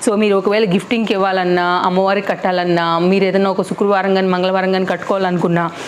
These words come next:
ఇదైతే కనుక చాలా సింపుల్గా నైస్ లుక్లో ఉంటుంది.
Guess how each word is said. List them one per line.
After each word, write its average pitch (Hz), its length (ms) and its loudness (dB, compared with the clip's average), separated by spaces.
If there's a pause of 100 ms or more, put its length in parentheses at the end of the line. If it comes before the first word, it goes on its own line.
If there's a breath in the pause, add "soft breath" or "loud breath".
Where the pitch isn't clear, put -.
(220 loud breath)
ఇదైతే 202 280 0
కనుక 196 180 0
చాలా 190 320 -2
సింపుల్గా 190 600 2 (380 loud breath)
నైస్ 233 300 0
లుక్లో 220 280 2
ఉంటుంది. 196 360 2